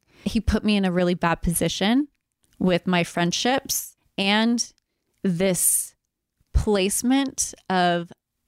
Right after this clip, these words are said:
being on this international reality T V show that my reputation was on the line. He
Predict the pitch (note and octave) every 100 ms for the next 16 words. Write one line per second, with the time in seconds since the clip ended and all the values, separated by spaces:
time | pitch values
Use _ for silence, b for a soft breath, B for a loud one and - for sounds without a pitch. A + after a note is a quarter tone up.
0 | F3+ F#3 F#3 G3 - F3+ F3+ F#3+ F3+ E3+
1 | - - - A#3 G3 F3+ F3+ - G3 G3
2 | F3 F3 E3+ F3 E3+ E3+ - F#3 F3 G#3
3 | A#3 - E3+ E3 E3 G3 - E3+ D#3+ -
4 | F3 E3+ E3 D#3+ D#3+ _ _ - F#3 F3+
5 | - F#3 - F#3 - G#3+ F#3+ E3+ - D#3+
6 | E3+ - - G#3+ A#3+ _ _ _ b b
7 | - - A3+ A3 G#3+